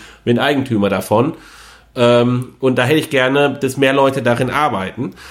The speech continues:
Und dann gibt's einen anderen Teil in der Gesellschaft, äh, die die Fabriken nicht haben, die bislang in den Fabriken gearbeitet haben und die halt sagen, ich hätte gerne lieber höhere Löhne, ähm,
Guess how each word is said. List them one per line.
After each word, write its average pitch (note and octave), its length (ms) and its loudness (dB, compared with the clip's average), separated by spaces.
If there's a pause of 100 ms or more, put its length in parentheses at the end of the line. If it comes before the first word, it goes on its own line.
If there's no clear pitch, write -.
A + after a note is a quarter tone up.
(260)
Und C3 160 2
dann C3+ 80 0
gibt's C#3+ 160 0
einen - 100 -6
anderen D3+ 360 0
Teil G#2+ 340 -2
in A2+ 180 -4
der A2 120 0
Gesellschaft, A#2 640 -2 (200)
äh, A#2+ 120 2
die A2+ 180 -2
die B2 120 0
Fabriken A#2 400 -2
nicht D3+ 200 0
haben, A2+ 380 0
die A#2 180 -2
bislang A#2+ 440 0
in C3+ 60 4
den A#2+ 120 2
Fabriken A2+ 340 0
gearbeitet A2 540 -2
haben G2+ 340 -2
und A2+ 240 0
die A#2+ 180 0
halt B2 160 -2
sagen, A#2+ 300 0
ich A#2 100 -10
hätte A#2+ 140 -8
gerne A#2 200 0
lieber A#2 260 -2
höhere C3 320 0
Löhne, C#3 500 2 (100)
ähm, A#2 480 0